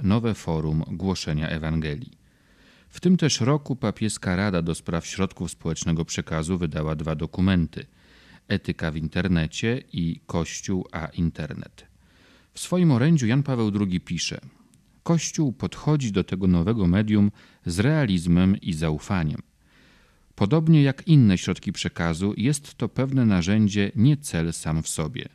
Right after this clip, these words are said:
Internet może otworzyć wspaniałe możliwości przed ewangelizacją, gdy korzysta się z niego w sposób kompetentny i z jasną świadomością jego wad i zalet”. To słowa Ojca Świętego.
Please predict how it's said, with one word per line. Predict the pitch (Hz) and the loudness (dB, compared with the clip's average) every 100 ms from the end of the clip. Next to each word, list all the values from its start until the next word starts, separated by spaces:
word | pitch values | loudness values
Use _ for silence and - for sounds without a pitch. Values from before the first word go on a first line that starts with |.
| _ _ _ _ _ _ | _ _ _ _ _ _
Internet | 117 117 165 156 156 143 | 2 2 2 4 2 2
może | 113 143 92 82 | 4 4 4 0
otworzyć | 80 - 95 95 | -2 -2 -2 -2
wspaniałe | - - 90 98 92 | -6 -2 2 4 4
możliwości | 90 80 82 87 107 - | 4 0 -2 0 -2 -4
przed | 95 90 | -8 -4
ewangelizacją, | 87 87 85 82 78 85 82 - 92 95 - - - | 0 2 2 0 -2 -2 -2 0 0 0 -8 -20 -12
gdy | - 90 | -4 -2
korzysta | 98 101 104 147 151 | 0 0 0 0 -2
się | 139 135 | 0 2
z | 104 | 2
niego | 120 127 113 | 2 2 -2
w | |
sposób | - 110 - 90 | -4 -4 -4 -4
kompetentny | - 139 135 107 95 85 - 87 85 87 _ _ - | -2 0 0 -2 2 2 2 0 0 -2 _ _ -6
i | 143 | -2
z | |
jasną | 101 87 - 98 | 0 0 0 0
świadomością | 95 - 92 85 78 - - 87 | 0 0 0 2 2 -2 -2 0
jego | 85 87 90 | 2 2 0
wad | 78 73 - - | -2 -6 -10 -12
i | - | -10
zalet”. | 85 67 - - _ - _ _ _ _ _ _ _ _ _ _ | -8 -10 -12 -20 _ -20 _ _ _ _ _ _ _ _ _ _
To | 156 | -4
słowa | - 85 82 | -4 -4 -4
Ojca | 85 78 78 | -4 -6 -8
Świętego. | - 80 - - | -8 -10 -10 -14